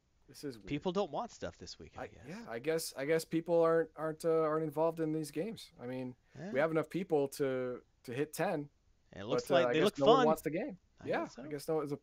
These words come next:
Speaker 1: the, the platform shooter game, basically.
Speaker 2: Yeah, it's all neon and, uh, and neat looking.
Speaker 1: Yeah. Okay.
Speaker 2: Yeah,
Speaker 1: That's
Speaker 2: all right.
Speaker 1: fine.
Speaker 2: Well, I guess,
Speaker 1: Yeah, let's
Speaker 2: uh,
Speaker 1: count it again. One.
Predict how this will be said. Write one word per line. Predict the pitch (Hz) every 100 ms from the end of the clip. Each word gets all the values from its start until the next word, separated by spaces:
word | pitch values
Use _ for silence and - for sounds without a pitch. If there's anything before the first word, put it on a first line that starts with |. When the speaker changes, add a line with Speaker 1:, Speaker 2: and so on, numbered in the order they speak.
| -
Speaker 1:
the, | 123 117 -
the | 107
platform | - 131 127 - 147 143
shooter | 131 - 143 165
game, | 170 180
basically. | 175 180 - 202 214 - -
Speaker 2:
Yeah, | 139 269 233
it's | 143
all | 147
neon | 120 139 156 160
and, | 143
uh, | 117 98
and | 90 101
neat | 123 131
looking. | 151 180 - - _ _ _ _ _ _
Speaker 1:
Yeah. | -
Okay. | 220 247 - _ -
Speaker 2:
Yeah, | 139 254 - -
Speaker 1:
That's | -
Speaker 2:
all | 220
right. | 233
Speaker 1:
fine. | 202 _
Speaker 2:
Well, | - 208 240 _ _
I | 135
guess, | 147 185 -
Speaker 1:
Yeah, | 180
let's | 185
Speaker 2:
uh, |
Speaker 1:
count | 139 156
it |
again. | 175 180 160
One. | 139 147